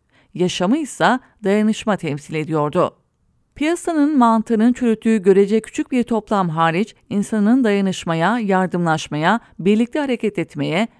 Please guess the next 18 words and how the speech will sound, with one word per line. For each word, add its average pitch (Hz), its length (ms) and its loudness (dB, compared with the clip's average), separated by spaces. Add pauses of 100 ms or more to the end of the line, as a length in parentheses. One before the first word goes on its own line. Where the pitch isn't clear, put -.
(100)
düştüğü 226 360 0
yerden 247 500 2
birlikte 214 360 -2
kalkmaya 180 680 -2 (100)
eğilimli 226 500 2
bir 277 100 0
varlığı 226 420 2
olduğu 180 360 2
bir 277 120 -2
kez 247 280 -4
daha 190 180 0
görüldü. 156 480 0 (480)
İnsanın 202 680 0
toplumsallığı 202 960 -2
ve 202 220 0
dayanışmacı 185 580 -2
bir 285 120 -2
şekilde 226 520 -2